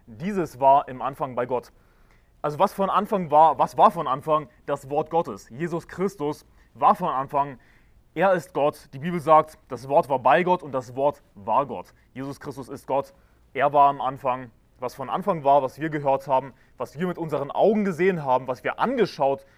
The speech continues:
und was unsere Pe-, Hände betastet haben vom Wort des Lebens. Und wir sehen dann eindeutig, dass das Wort des Lebens personifiziert wird. In erster Johannes Kapitel eins in Vers eins und dann auch in den nachfolgenden Versen wird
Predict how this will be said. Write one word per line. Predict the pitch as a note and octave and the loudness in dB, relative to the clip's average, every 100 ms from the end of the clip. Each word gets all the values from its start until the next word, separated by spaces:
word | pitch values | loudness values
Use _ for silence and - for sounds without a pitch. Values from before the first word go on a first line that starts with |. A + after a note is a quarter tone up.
| _ | _
und | D3 | -6
was | D#3 D3+ | -4 -4
unsere | D3+ C#3+ | -6 -10
Pe-, | - D#3 - | -8 -12 -8
Hände | D3+ E3 | -8 -6
betastet | C#3 - G3+ A3+ G3 - | -6 -4 -2 0 -2 -6
haben | C3+ B2 C3 - _ _ | -2 -2 -2 -18 _ _
vom | C#3+ A#2+ | -14 -2
Wort | D3+ | -2
des | D3 - | -2 -10
Lebens. | C3 C#3 F#2 _ _ _ _ _ _ _ - | -10 -10 -12 _ _ _ _ _ _ _ -18
Und | C#3 | -10
wir | D3 | -2
sehen | G3 A#3+ | 0 2
dann | F#3+ | 2
eindeutig, | B2+ G3 F#3+ E3+ E3 - | 0 0 0 0 -2 -4
dass | F3 E3+ | -6 -6
das | - A#2+ | -14 -6
Wort | B2 F#3+ | -4 -2
des | F3 B2+ | -4 -6
Lebens | C#3 D#3 D3+ - _ _ _ _ _ _ - | -6 -6 -10 -16 _ _ _ _ _ _ -8
personifiziert | E3 F#3 F#3 E3+ - G#3 D3 | -4 -4 -4 -8 -4 -6 -4
wird. | A#2 G2 - _ _ _ _ _ _ | -8 -8 -10 _ _ _ _ _ _
In | E3+ F#3+ F3 - _ _ _ - | 0 0 -2 -12 _ _ _ -2
erster | C#3+ E3+ | -2 0
Johannes | E3 D#3+ D#3 | 0 0 -2
Kapitel | D#3 D3 | -8 -4
eins | B2 D#3 | -4 -4
in | E3 | -6
Vers | A#2 - | -8 -2
eins | C3+ D3 C#3+ _ _ | -2 -2 -6 _ _
und | - | -12
dann | D3 | -4
auch | F#3+ D#3+ | -4 -4
in | |
den | C#3+ | -4
nachfolgenden | C3+ - D3+ C3+ | -2 -2 -4 -10
Versen | B2+ C#3+ C#3 C3+ _ _ _ _ _ | -4 -4 -4 -10 _ _ _ _ _
wird | A2+ D3+ F3 - | -8 -2 -2 -2